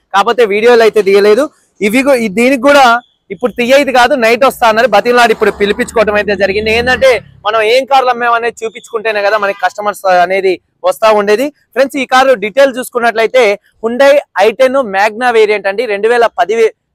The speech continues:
రెండు వేల పది మోడల్, కేవలం నలభై మూడు వేల కిలోమీటర్లు మాత్రమే తిరిగింది. పెట్రోల్ కారు, మాన్యువల్ గేర్స్, first owner car అండి.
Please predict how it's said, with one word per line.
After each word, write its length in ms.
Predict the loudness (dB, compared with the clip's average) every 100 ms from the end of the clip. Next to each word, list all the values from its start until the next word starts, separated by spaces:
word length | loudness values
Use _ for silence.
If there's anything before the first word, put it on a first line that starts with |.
| -8
రెండు 180 | -2
వేల 160 | 2 2
పది 260 | 0 -2 0
మోడల్, 520 | 0 0 2 2 0 _ -6
కేవలం 400 | -2 0 0 -2
నలభై 340 | 0 2 2
మూడు 260 | 0 0 -2
వేల 180 | 0 -2
కిలోమీటర్లు 540 | -4 -6 -4 -4 -6
మాత్రమే 340 | -4 -6 -4 -6
తిరిగింది. 320 | -4 -6 -8
పెట్రోల్ 420 | -8 -6 -2 -2
కారు, 240 | 0 0
మాన్యువల్ 440 | 0 -4 -2 -4 -4
గేర్స్, 260 | -6 -6 -6 _ _ -4
first 180 | -2 2
owner 300 | 2 2 0
car 200 | 2 0
అండి. 240 | 0 -6